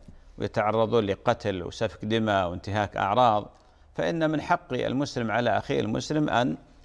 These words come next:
يعصم دم أخيه، ولذلك تلجئونهم، آه، إليكم، ومن ينقلهم له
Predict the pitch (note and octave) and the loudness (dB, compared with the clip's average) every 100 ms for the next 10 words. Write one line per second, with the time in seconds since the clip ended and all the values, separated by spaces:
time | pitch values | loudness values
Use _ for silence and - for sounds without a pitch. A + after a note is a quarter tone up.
0 | - E3+ D3+ - C#3 B2+ B2+ A#2+ G#2 G#2 | -6 -2 -2 -2 0 2 2 2 2 0
1 | G2 F2+ F2+ F2+ D#3 C#3+ C#3 C3 C#3 C#3 | -2 -2 -4 0 2 2 2 2 2 2
2 | C#3+ C3+ D3 C3+ C#3 D3+ B2 F#2 G#2+ C3+ | 0 0 2 2 2 2 2 2 0 -2
3 | - - - - - G#2+ A2+ A#2+ A2+ G2 | -4 -14 -20 -20 -4 0 2 2 2 2
4 | - C3 C3+ A#2+ A#2+ B2 C3+ B2+ A#2 - | 0 -2 2 2 2 2 2 2 0 0
5 | B2+ C3+ D3 C#3 A#2 B2 | 0 2 2 2 2 2